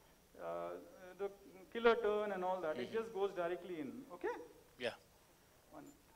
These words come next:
Speaker 1: इक्वल कर लो बेटा, इक्वल कर लो, इक्वल कर लो। हाँ जी। Yeah। So, can you show the outside image? Can somebody show the outside image?
Speaker 2: Yeah,
Speaker 1: So,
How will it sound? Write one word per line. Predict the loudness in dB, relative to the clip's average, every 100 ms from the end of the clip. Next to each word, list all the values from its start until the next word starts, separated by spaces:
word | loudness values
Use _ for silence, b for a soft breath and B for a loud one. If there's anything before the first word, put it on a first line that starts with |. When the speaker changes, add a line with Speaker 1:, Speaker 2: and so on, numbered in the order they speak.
| -20 -20 -20 -20 -20 -20 -12
Speaker 1:
इक्वल | -10 -8
कर | -8
लो | -10
बेटा, | -14 -18
इक्वल | -14 -10 -10
कर | -10 -14
लो, | -18
इक्वल | -20 -20 -20
कर | -20
लो। | -20 -18 -12
हाँ |
जी। | -12 -14 -20 -20 -20 -20 -20 -20 -20 -20 -20 -20 -20 -20 -20 -20
Yeah। | -20 -20 -20 -20 -20 -20 -20 -20 -20 -20 -12
So, | -8 -4
can | -2
you | -2
show | 0 2
the | 6
outside | 6 4 2 2 4
image? | 4 2 -2 -10 -18 -20 -20 -20 -14
Can | -12 -8
somebody | -6 -6 -6 -4
show | -2
the | 0
outside | 0 -2 -2 -2
image? | -2 -4 -8 -16 -20 -20 -20 -20 -20 -20 -20 -20 -20 -20 -20 -20 -20 -20 -18 -2
Speaker 2:
Yeah, | 0
Speaker 1:
So, | 0 0